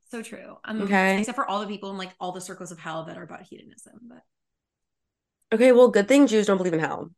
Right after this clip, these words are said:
Speaker 1: So true.
Speaker 2: So
Speaker 1: So
Speaker 2: don't
Speaker 1: true.
Speaker 2: even know where we got that one from.
Speaker 1: Dante's Inferno is fan fiction, and that's okay.
Speaker 2: <laughs>
Speaker 1: Um,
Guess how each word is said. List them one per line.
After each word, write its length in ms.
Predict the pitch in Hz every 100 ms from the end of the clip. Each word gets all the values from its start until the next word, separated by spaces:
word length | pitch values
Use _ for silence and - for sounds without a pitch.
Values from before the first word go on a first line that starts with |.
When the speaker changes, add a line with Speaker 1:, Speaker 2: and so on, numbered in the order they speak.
| _
Speaker 1:
So 60 |
true. 100 | 247
Speaker 2:
So 540 | 202 175 170 165 175 175
Speaker 1:
So 60 |
Speaker 2:
don't 100 | 220
Speaker 1:
true. 60 | 175
Speaker 2:
even 100 | 175
know 140 | 185
where 100 | 175
we 60 | 170
got 160 | 165 160
that 120 | 233
one 140 | 170
from. 400 | 160 160 156 165
Speaker 1:
Dante's 340 | 175 185 220 269
Inferno 640 | 285 277 262 254 254 247 247 _ _ -
is 180 | 214
fan 160 | - 180
fiction, 380 | 175 - 170 -
and 100 | 185
that's 160 | 170 180
okay. 280 | 175 - _ _ _ -
Speaker 2:
<laughs> 180 | 208 -
Speaker 1:
Um, 380 | 254 202 240